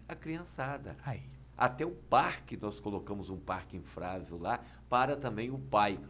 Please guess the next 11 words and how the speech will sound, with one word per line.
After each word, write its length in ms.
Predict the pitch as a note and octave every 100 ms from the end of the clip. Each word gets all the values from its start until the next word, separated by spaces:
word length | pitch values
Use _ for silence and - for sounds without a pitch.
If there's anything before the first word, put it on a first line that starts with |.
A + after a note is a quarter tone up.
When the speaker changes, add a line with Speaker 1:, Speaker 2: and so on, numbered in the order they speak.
| -
Speaker 1:
quando 320 | C3+ D#3+ C#3
degusta, 800 | B2+ A#2 - B2 B2+ - A2 G2+ - - -
como, 320 | B2+ C3+ - -
quando 320 | C3+ D#3 C3+
Speaker 2:
A 80 | C#3+
Speaker 1:
toma, 160 | C#3
Speaker 2:
criançada 540 | C#3+ C#3+ C#3 C#3+ F3 F3
tá 140 | E3+
ali 180 | E3 E3+
se 140 | F3 E3
divertindo. 500 | D#3 D3 C3 -